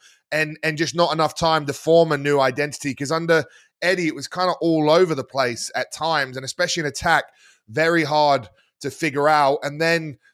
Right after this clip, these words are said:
just the conundrum I think England have faced over these last two years is how do you play Farrell and Smith together? How do you get the best out of them? Or if you do have to go with which one, which one do you back and which style is the one that England wanna try and play? And it, it's all of those things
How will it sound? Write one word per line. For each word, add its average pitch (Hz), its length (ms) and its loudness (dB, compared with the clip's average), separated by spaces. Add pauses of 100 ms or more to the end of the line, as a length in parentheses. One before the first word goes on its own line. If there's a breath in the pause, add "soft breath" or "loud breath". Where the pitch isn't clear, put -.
just 175 200 -2
the 165 80 -2
conundrum 165 600 0
I 143 60 0
think 147 280 -6
England 160 280 -2
have 139 120 -2
faced 175 400 0
over 147 120 -4
these 131 180 -12
last 139 300 -2
two 147 80 -12
years 139 240 -6
is 123 120 -8
how 165 360 2
do 156 80 -2
you 151 100 -2
play 151 300 -2
Farrell 139 400 2
and 127 120 -8
Smith 135 340 -6
together? 123 600 -2
How 151 200 4
do 165 80 0
you 160 60 -4
get 156 140 0
the 135 80 -8
best 135 300 -4
out 139 200 4
of 120 100 -2
them? 120 240 -8 (300 soft breath)
Or 160 440 6
if 143 160 -4
you 143 60 -10
do 165 260 6
have 151 220 4
to 143 80 -8
go 139 180 2
with 123 140 -4
which 131 280 -8
one, 127 360 -2 (260 soft breath)
which 156 320 0
one 151 220 4
do 135 60 -4
you 139 140 0
back 135 360 4 (100)
and 135 180 -6
which 156 160 -2
style 151 500 4
is 139 140 -2
the 139 80 -2
one 135 280 4
that 139 140 -2
England 143 320 -4
wanna 135 180 -2
try 135 280 -2
and 123 120 -8
play? 147 420 4
And 120 100 -8
it, 131 120 -10
it's 156 200 -6
all 190 200 4
of 165 80 2
those 160 260 2
things 160 380 -2